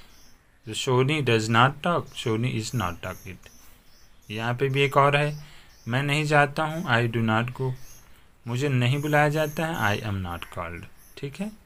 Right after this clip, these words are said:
तो रूल वही है गाइस, बिल्कुल ये ट्रांसलेशन केवल सिखाया जा रहा है कि ऐसे भी सेंटेंस कहीं पे दिए जाएँ तो उनके भी आसानी से आप बना सकते हैं। और इधर आ जाओ, ये what type वाला जैसे हो गया आपका, क्या हम पढ़ते हैं,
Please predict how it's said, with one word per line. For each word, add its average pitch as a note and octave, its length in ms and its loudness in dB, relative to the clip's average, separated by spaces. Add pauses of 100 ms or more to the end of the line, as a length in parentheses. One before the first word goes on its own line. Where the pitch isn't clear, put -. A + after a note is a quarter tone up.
(560)
तो F3 280 -4
रूल F3 300 2
वही C3 400 4
है D3 140 4
गाइस, G2 400 2
बिल्कुल A2 300 -2
ये C#3+ 80 4
ट्रांसलेशन D3 760 4
केवल C3 200 4
सिखाया A2 400 0
जा F#2 180 -2
रहा F#2 120 -2
है G#2+ 120 -4 (440)
कि - 120 -12
ऐसे C3+ 320 6
भी E3+ 80 0
सेंटेंस C3 500 2
कहीं A2+ 180 2
पे A2 160 -2
दिए G2+ 280 -2
जाएँ A#2+ 240 0
तो C3+ 100 -4
उनके A#2+ 300 0
भी B2 120 0
आसानी F#2+ 360 -2
से - 140 -6
आप C3+ 60 -4
बना F#2+ 260 -4
सकते - 360 -12
हैं। G2 240 -16 (1400)
और C#3 140 4
इधर D#3 180 6
आ D#3+ 80 12
जाओ, D#3 200 4
ये D#3+ 240 4
what D3 320 8
type D#3 240 4
वाला D#3+ 240 8
जैसे D#3 340 2
हो D#3 120 0
गया D3+ 200 6
आपका, D3 280 2
क्या D3 260 4
हम D3 260 2
पढ़ते D3 360 0
हैं, D#3+ 280 -2